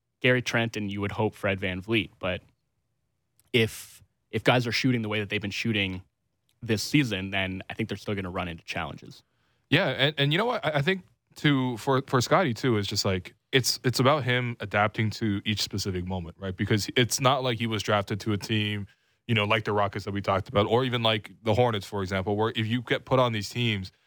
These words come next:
Speaker 2: you got the ball in your hands, and it doesn't even matter necessarily if you win or not. We're just trying to get you to workshop through everything, and we're gonna eat the losses, right? And the games don't matter. He's, he got drafted into a winning team with a, with a winning culture, with a winning environment,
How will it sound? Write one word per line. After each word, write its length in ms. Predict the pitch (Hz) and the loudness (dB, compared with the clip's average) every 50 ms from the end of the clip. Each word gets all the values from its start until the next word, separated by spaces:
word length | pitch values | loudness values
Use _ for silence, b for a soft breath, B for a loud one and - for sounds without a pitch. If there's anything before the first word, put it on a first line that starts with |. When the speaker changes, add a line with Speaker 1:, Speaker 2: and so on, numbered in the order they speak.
| _ _ - | _ _ 0
Speaker 2:
you 80 | 117 | 2
got 120 | 127 139 104 | 2 2 2
the 60 | 104 | 2
ball 240 | - 113 113 117 117 | 4 6 6 6 4
in 60 | 120 | 0
your 100 | 117 107 | -2 -2
hands, 380 | 110 107 110 107 104 101 95 - | 0 0 0 0 0 -2 -4 -2
and 120 | 107 107 107 | -2 0 0
it 80 | 104 | 2
doesn't 180 | 123 123 123 131 | 2 2 0 0
even 200 | 120 120 113 101 | -2 -2 -2 0
matter 300 | 101 104 104 101 101 98 | 0 0 2 0 0 -2
necessarily 540 | 101 101 - 110 - - 110 107 107 101 95 | -4 -4 -6 -6 -4 -2 0 0 2 0 0
if 80 | 98 | -2
you 100 | 110 104 | -2 -2
win 160 | 98 117 131 | 0 0 0
or 80 | 127 123 | 0 0
not. 340 | 120 117 117 117 117 - 104 | 2 2 0 0 -2 -4 -8
We're 100 | 101 101 | -10 -8
just 200 | 98 107 104 - | -6 -6 -6 -2
trying 200 | - 107 107 101 | 0 2 2 2
to 60 | 98 | 0
get 180 | 90 113 - - | -2 -4 -4 -2
you 100 | 107 104 | -2 -2
to 80 | 95 92 | -2 0
workshop 480 | 90 98 107 101 - - 104 98 - | 0 -2 -2 -2 0 0 0 0 -2
through 200 | - - 92 92 - | -4 -8 -8 -6 -2
everything, 540 | 95 98 95 113 110 - 110 113 120 123 117 b b b b b b - | -2 0 0 0 0 0 0 0 0 -2 -4 b b b b b b -2
and 160 | 104 101 98 | 0 0 2
we're 80 | 101 | 0
gonna 260 | 101 113 107 104 98 - - | 0 2 2 0 0 -2 -2
eat 180 | 110 113 - | -4 -4 -2
the 80 | - 98 | -2 -2
losses, 580 | 90 90 90 95 - - 127 131 139 135 - _ _ - | 0 0 0 0 0 -2 -4 -6 -6 -8 -12 _ _ -4
right? 180 | 98 104 104 104 107 | 0 0 0 2 0
And 100 | 110 101 | -2 -2
the 60 | 98 | 0
games 240 | 90 101 104 107 - | 0 0 0 0 -2
don't 140 | 113 98 92 | -4 -4 -2
matter. 280 | 90 95 110 131 131 | -2 -2 -2 -2 -2
He's, 220 | 107 123 123 113 - | -2 -4 -4 -4 -4
he 120 | - 113 120 | -6 -2 2
got 160 | 143 165 156 | 2 2 2
drafted 260 | - 135 131 - 135 | 2 0 2 2 0
into 200 | 127 123 - 117 | -2 0 0 -2
a 40 | 98 | -2
winning 280 | 92 92 104 117 127 120 | 0 0 -2 -4 -4 -6
team 260 | - 110 104 104 101 | -4 -4 -4 -2 -4
with 80 | 101 95 | -4 -6
a, 160 | 95 80 76 - | -8 -8 -8 -4
with 180 | 107 98 95 | -4 -2 0
a 40 | 95 | 0
winning 220 | 92 98 107 113 113 | 0 0 -2 -2 -2
culture, 360 | - 101 95 92 - 107 104 | -2 -2 -2 -2 -2 0 0
with 120 | 98 92 | 0 0
a 80 | 92 95 | -2 -2
winning 220 | 98 101 107 107 107 | -2 -2 -2 -2 -2
environment, 500 | 98 98 92 92 95 92 92 95 90 | -2 0 0 0 0 -2 -6 -8 -10